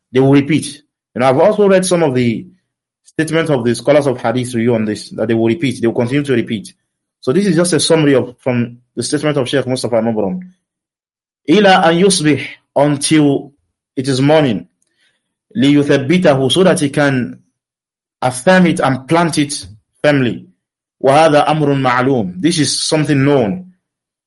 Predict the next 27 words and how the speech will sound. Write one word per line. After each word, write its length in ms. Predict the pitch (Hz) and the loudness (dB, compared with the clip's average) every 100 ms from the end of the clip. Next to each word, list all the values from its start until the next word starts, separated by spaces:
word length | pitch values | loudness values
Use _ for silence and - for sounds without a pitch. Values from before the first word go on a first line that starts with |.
| _ | _
So, 240 | - 123 | -6 -2
أَمَّا 400 | 143 185 185 160 | 2 2 4 2
أَنَّكَ 440 | 175 185 170 165 143 | 2 2 4 2 0
تَقْرَأَ 300 | 180 170 160 | 0 0 0
الصَّفْحَةَ 840 | 147 - 170 - 151 143 127 - _ _ - | 2 0 0 0 -2 0 0 -2 _ _ -6
مَثَلًا 340 | 151 180 156 147 | -2 2 2 4
مَرَّ-، 340 | 143 131 127 | 2 2 2
مَرَّتَيْنِ. 680 | 131 123 123 123 131 90 92 - _ _ _ | 2 2 2 2 0 0 -8 -20 _ _ _
But 120 | 123 | 0
you 120 | 165 175 | 4 4
want 160 | 233 | 4
to 60 | 214 | 4
memorize 400 | 185 185 208 202 | 4 4 4 2
something, 260 | 202 190 | 0 2
you 80 | 185 | 2
are 60 | 175 | 4
now 140 | 214 | 4
reading 280 | 208 202 208 | 2 2 2
it 100 | 196 | 2
just 240 | 196 185 190 | 2 2 2
two 140 | 196 | 2
pages. 480 | 180 147 117 - - _ _ _ _ _ _ _ _ _ - | 2 2 -2 -8 -18 _ _ _ _ _ _ _ _ _ -4
And 120 | 170 | 0
this 100 | 262 | 2
is 420 | 226 180 - - | 2 2 -2 -4
something 300 | 208 220 220 | -2 0 2
that 400 | 196 156 - - | 2 2 -2 -12